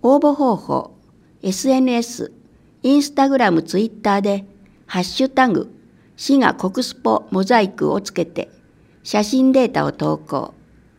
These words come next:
またはインターネットやメールで。応募締め切り、一月三十一日金曜日まで。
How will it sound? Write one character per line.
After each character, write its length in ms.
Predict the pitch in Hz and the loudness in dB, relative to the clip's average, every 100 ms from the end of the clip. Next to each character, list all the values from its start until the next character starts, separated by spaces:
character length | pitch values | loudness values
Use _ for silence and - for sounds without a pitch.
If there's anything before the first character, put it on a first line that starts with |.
| _ _ _ - | _ _ _ -6
ま 140 | 226 | -2
た 180 | 233 226 | 0 2
は 240 | 151 - - | 2 0 0
イ 100 | 269 | 0
ン 140 | 277 | 2
タ 140 | 269 | 0
ー 40 | 269 | 2
ネ 120 | 262 | 0
ッ 80 | 262 | -2
ト 140 | - | -2
や 220 | 147 143 - | -2 -2 -4
メ 180 | 185 190 | 0 0
ー 40 | |
ル 120 | 185 | 0
で。 240 | 160 - - _ _ _ _ _ _ _ _ _ _ _ _ _ _ _ - | -4 -6 -10 _ _ _ _ _ _ _ _ _ _ _ _ _ _ _ 0
応 160 | 240 | 2
募 140 | 269 269 | 2 0
締 160 | 269 | 0
め 140 | 233 226 | -4 -4
切 180 | 226 190 | -4 -2
り、 260 | 175 - - _ _ _ _ - | -4 -6 -20 _ _ _ _ -8
一 260 | 208 285 | -2 2
月 240 | 285 269 - | 2 0 -2
三 300 | 240 247 214 | 0 0 2
十 160 | 170 | 2
一 260 | 156 - 196 | 2 0 -4
日 300 | 196 185 180 | -4 -6 -6
金 300 | - 233 240 | -2 0 2
曜 180 | 214 156 | 2 0
日 100 | 135 | -2
ま 140 | - | -4
で。 160 | - | -10